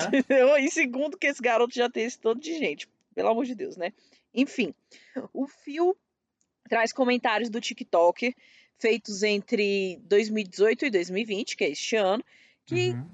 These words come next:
Speaker 1: gente, tomados de ofensas racistas, como chamar pessoas de macaco e macaca, duende preto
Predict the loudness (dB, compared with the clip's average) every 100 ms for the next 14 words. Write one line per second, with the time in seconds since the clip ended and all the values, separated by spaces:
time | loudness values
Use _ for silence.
0 | _ -4 -4 -4 -8 -20 _ _ 2 4
1 | 2 2 0 -2 0 0 0 -4 -4 -8
2 | -4 -4 -4 -8 -14 -14 -10 -12 -12 _
3 | _ _ -2 0 0 0 0 -2 2 2
4 | 2 -2 -2 0 0 -2 -4 -10 -4 0
5 | 0 0 -4 -8 -10 -10 -16 _ 2 4
6 | 2 -4